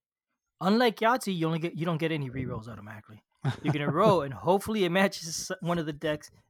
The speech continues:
Speaker 1: and hopefully it matches the deck you want. You know, it's not gonna,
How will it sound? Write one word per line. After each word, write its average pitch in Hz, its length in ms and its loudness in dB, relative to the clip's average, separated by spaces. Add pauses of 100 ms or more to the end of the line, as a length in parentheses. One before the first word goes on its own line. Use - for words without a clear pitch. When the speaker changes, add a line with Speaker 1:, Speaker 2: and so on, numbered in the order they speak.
Speaker 1:
and 156 100 -2
hopefully 214 240 4
it 180 40 2
matches 175 280 -4
the 131 80 -12
deck 127 260 -6
you 120 100 -12
want. 117 380 -10 (1200)
You 135 80 -14
know, 117 120 -16 (540)
it's 185 240 -2
not 139 220 -4
gonna, 95 260 -16